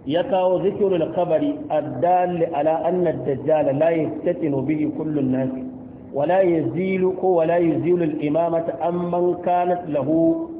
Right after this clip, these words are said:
ila nuzul Isa ibn Maryam. Ya kawo a hadisi na dubu shida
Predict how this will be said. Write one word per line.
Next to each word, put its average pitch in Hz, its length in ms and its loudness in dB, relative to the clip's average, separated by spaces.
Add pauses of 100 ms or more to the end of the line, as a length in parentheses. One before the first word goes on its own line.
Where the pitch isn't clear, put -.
(180)
ila 165 260 2
nuzul 156 460 0
Isa 151 240 -2
ibn 147 180 0
Maryam. 127 640 -4 (260)
Ya 170 300 2
kawo 180 260 4
a 160 220 -2
hadisi 165 240 -2
na 156 160 0
dubu 160 320 0
shida 160 480 0